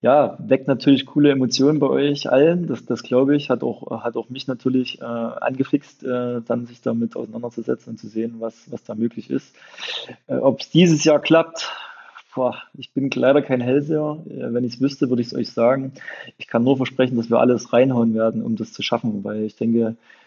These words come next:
es ist wichtig für, für uns, für den Verein, für alle, die, die es mit uns halten.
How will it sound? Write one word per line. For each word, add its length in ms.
es 180
ist 140
wichtig 540
für, 360
für 160
uns, 340
für 100
den 140
Verein, 400
für 140
alle, 160
die, 380
die 160
es 120
mit 160
uns 220
halten. 420